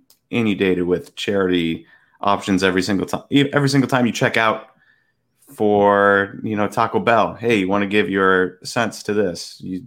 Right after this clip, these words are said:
check out from Pick and Save, "Hey, you wanna give your roundup to the nearest dollar for that?" And so you see a lot of charity things all the time. And so I think you can get kinda numb to it.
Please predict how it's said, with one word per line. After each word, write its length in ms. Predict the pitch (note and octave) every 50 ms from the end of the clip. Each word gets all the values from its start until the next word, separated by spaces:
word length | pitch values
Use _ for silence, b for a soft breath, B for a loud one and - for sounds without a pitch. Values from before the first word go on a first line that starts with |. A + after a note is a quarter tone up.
| - _ -
check 240 | - - A2+ G#2+ -
out 180 | G#2+ G#2+ G#2
from 140 | - A2 G2
Pick 160 | - B2+ A#2
and 100 | G#2 F2+
Save, 260 | - F#2+ F#2 F2+ E2+ -
"Hey, 140 | G#2+ A2+
you 60 | G#2+ G2+
wanna 140 | G2+ G#2
give 180 | G2+ A2 A2 G#2
your 280 | G2+ G2+ G2 F#2 - B B B B
roundup 520 | - G#2+ G#2+ A2 A2 G#2+ A2+ A2+ G#2+ - -
to 100 | A2 G2+
the 80 | G2 G2+
nearest 340 | G#2 G#2+ G#2+ G#2 G2+ -
dollar 220 | - A2 A2 G#2+ F#2+
for 100 | - G2+
that?" 360 | G#2 G#2+ G#2+ G2+ G#2 - B B B B B B B B
And 160 | B A#2+ B2
so 60 | C3 D#3
you 160 | D#3 E3 D#3+
see 200 | D3+ - - F#3
a 60 | D#3
lot 160 | B2 A#2 A2
of 80 | G2 F2+
charity 300 | - A2+ A2 G#2 G2 F#2
things 280 | - - G2+ G2 F#2
all 140 | F2+ F#2+ F#2+
the 80 | F#2 F2+
time. 300 | - A2+ G#2+ G#2 G2+ F#2+
And 100 | F#2 F2+
so 160 | - G2 F#2
I 80 | F#2 F#2+
think 160 | - G#2 F#2+
you 80 | G2
can 100 | F2+ F#2+
get 200 | F#2 G2 - -
kinda 200 | - G#2 F#2 F2+
numb 260 | F2 F#2 G#2+ A#2+ A#2+ A#2
to 160 | - G#2+ G2
it. 180 | F#2+ - -